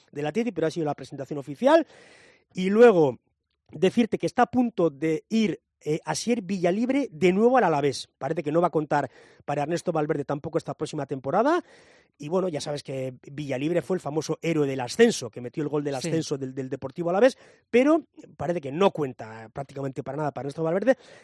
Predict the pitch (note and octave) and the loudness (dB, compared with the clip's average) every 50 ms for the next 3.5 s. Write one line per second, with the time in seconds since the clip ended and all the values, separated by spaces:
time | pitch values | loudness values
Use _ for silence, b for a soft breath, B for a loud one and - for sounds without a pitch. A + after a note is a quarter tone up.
0 | B B E3+ G#3+ B3 A#3+ F3 - - F3+ F#3+ F3+ - - F#3 F#3 - G3+ - E3 | B B -4 -4 -2 -2 -4 0 2 2 2 2 2 0 -2 -2 -2 -2 -2 -2
1 | D3 C#3+ C#3 - E3 G3+ G3+ - C#4+ - - E3 C#3 - C#3+ D#3+ F3 F3 D#3 D3 | -2 -2 -4 0 -2 -2 0 0 -2 -2 -2 -6 -2 -2 0 0 0 0 -2 -6
2 | - - C#3+ C#3+ E3 F3 D#3 D#3+ F#3+ G#3 F#3+ - C#3+ C#3+ E3 E3+ D#3 D#3 D#3+ D3 | -6 -6 -4 0 0 0 2 2 2 2 2 0 -4 -4 -2 -4 -4 -4 -6 -6
3 | C3 - E3+ G3 F#3+ - C#4 C4+ B | -6 -4 -6 -4 0 2 0 0 B